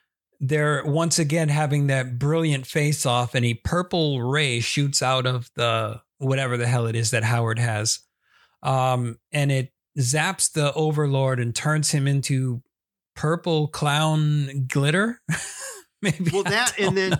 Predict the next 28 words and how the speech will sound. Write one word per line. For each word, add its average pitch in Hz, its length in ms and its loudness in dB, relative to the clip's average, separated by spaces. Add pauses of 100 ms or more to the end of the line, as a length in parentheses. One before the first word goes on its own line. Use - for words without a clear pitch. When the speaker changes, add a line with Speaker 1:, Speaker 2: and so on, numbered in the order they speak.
(120)
Speaker 2:
also, 214 420 0
but, 170 260 -6
like, 160 300 -4
Bev 196 260 -4
and 160 220 -6 (160)
Phil, 202 460 -2 (320)
they 175 160 2
appear 247 240 -2
to 160 80 -4
be, 160 120 -2
like, 139 220 -2
disintegrating. 127 720 -4 (1160)
Speaker 1:
Really? 254 280 2
They 151 160 4
Speaker 2:
Like, 156 200 2
Speaker 1:
were? 339 120 0 (560)
Speaker 2:
yeah, 196 220 2
they're 202 160 2
getting, 220 240 0
like, 143 240 0
lighter. 143 400 0
Like, 127 220 -2
they 165 100 -2
look 208 160 0
like 139 160 -4
they 143 80 -4
are 127 80 -2
disappearing. 131 720 -6